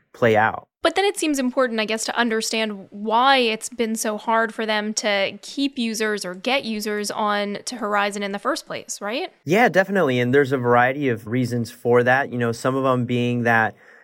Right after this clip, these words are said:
Speaker 1: toward the end of last year, the service had some bugs that really impacted user play, so much so that the entire unit went into a lockdown where they just did not put out any new features because they were focused on fixing all the problems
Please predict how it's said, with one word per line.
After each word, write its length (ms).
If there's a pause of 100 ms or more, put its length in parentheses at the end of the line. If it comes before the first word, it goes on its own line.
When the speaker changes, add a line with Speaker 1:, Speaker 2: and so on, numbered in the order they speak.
(160)
Speaker 1:
toward 240
the 120
end 140
of 120
last 420
year, 340
the 160
service 460
had 360 (280)
some 280
bugs 400
that 140
really 240
impacted 500
user 320
play, 420
so 280
much 240
so 260
that 220
the 240 (240)
entire 480
unit 440
went 240
into 600 (260)
a 200
lockdown 840
where 220
they 160
just 320 (160)
did 120
not 260
put 120
out 160
any 160
new 140
features 420
because 260
they 80
were 140
focused 480
on 180
fixing 540
all 140
the 60
problems 640